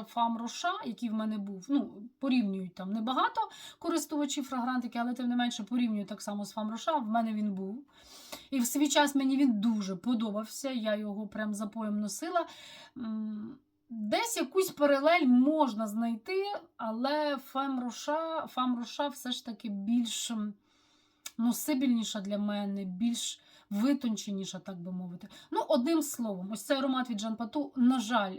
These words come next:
м, мені не сподобався, тому що я не люблю білоквіткові аромати, особливо коли там такі досить індольні такі білі квіти.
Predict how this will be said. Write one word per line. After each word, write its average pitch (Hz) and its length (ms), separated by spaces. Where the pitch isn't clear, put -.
м, 202 360
мені 233 420
не 247 220
сподобався, 254 600
тому 214 240
що - 220
я 233 300
не 262 240
люблю 262 320
білоквіткові 220 720
аромати, 226 480
особливо 240 540
коли 226 240
там 214 180
такі 214 380
досить 226 400
індольні 220 680
такі 190 260
білі 190 240
квіти. 170 380